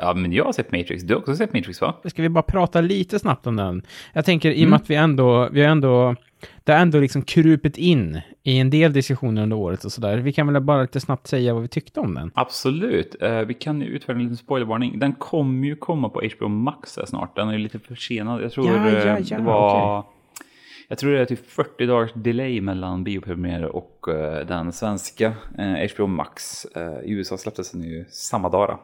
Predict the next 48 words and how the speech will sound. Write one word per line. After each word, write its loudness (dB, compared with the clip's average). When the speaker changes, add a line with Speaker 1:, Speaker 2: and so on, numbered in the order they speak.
Speaker 1:
då. -8
Eh, -8
men -2
vi -4
gick -16
ju -6
och -20
stötta -2
Lana, 4
gjorde 2
vi, -4
eh, -6
Speaker 2:
Det 0
gjorde 0
vi. -2
Speaker 1:
på -12
vita -6
duken -4
här. -2
Så, -6
eh, -6
men, 2
eh, 2
ja, 4
vad 2
ska, -10
var, 0
varför 0
vill 0
du -8
ta 2
avstamp 2
i? 0
Vill -2
du -4
ta 0
avstamp -2
i -6
att -10
det -2
är -2
en -2
väldigt, -2
väldigt -4
konstig -6
film 0
att 0
göra -2